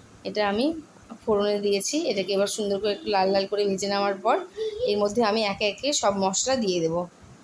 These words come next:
তো দেখো এখানে দিয়ে দিলাম আমি আদা বাটা, দিয়ে দিলাম জিরে বাটা আর ধনে বাটা।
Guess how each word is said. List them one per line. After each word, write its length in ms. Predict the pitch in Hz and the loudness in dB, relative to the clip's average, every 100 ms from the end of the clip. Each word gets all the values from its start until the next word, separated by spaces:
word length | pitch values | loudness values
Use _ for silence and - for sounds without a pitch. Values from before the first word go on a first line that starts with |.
| - - - | -20 -16 -6
তো 100 | 220 | -2
দেখো 220 | 220 254 | -2 -2
এখানে 200 | 240 214 | -2 0
দিয়ে 200 | 214 214 | 0 0
দিলাম 160 | 220 | 0
আমি 220 | 214 214 214 | 0 2 2
আদা 320 | 190 190 202 | 2 4 4
বাটা, 360 | 202 202 254 349 - - - 403 466 320 | 2 0 -4 -4 -12 -20 -20 -18 -14 -6
দিয়ে 140 | 208 | -4
দিলাম 280 | 208 226 226 | -2 0 0
জিরে 300 | 214 208 196 | 0 -2 0
বাটা 460 | 190 185 185 240 - - - - - - - - - - - - - - - - - - - - - - | 2 0 0 -2 -2 -10 -20 -18 -18 -20 -18 -16 -16 -20 -20 -20 -20 -20 -20 -20 -18 -18 -20 -20 -16 -6
আর 180 | 185 320 320 - | -4 -4 -8 -10
ধনে 280 | 208 208 202 | -2 0 4
বাটা। 340 | 180 165 170 | 4 2 -2